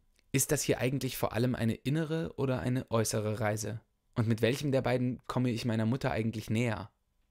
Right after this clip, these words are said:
Mein Körper hat bereits seit dem ersten Tag nach der chronischen Horizontalen verlangt,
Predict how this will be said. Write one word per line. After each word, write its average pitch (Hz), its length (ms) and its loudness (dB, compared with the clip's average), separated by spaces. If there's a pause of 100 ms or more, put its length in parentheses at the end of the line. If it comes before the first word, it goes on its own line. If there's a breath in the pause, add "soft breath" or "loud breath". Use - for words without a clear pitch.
(340)
Mein 117 200 4
Körper 151 300 2
hat 143 100 -6
bereits 131 300 0
seit 123 160 -4
dem 120 120 2
ersten 123 360 -2
Tag 120 220 -4
nach 113 140 -2
der 113 120 -2
chronischen 120 500 0
Horizontalen 110 680 0
verlangt, 107 440 -2